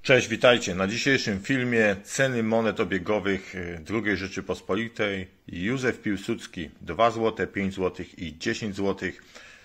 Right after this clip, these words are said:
Podam nakłady i ceny na kup teraz. Oczywiście w licytacjach pewno idzie czasami taniej kupić.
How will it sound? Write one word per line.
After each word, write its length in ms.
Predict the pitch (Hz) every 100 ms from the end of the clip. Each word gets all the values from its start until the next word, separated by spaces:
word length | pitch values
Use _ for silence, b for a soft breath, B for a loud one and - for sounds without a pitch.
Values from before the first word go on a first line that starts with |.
| B B _
Podam 340 | 107 90 82
nakłady 560 | 92 120 - 113 104 104
i 240 | 98 127
ceny 360 | 117 113 92 87
na 140 | 87
kup 280 | - 127 120
teraz. 480 | - 104 98 95 - B B B
Oczywiście 500 | 110 - 95 - 92
w 60 | 87
licytacjach 640 | 98 98 90 87 92 82
pewno 300 | 92 85 82
idzie 220 | 82 87
czasami 420 | - 85 80 80
taniej 360 | 80 123 104 95
kupić. 540 | 101 101 104 90 -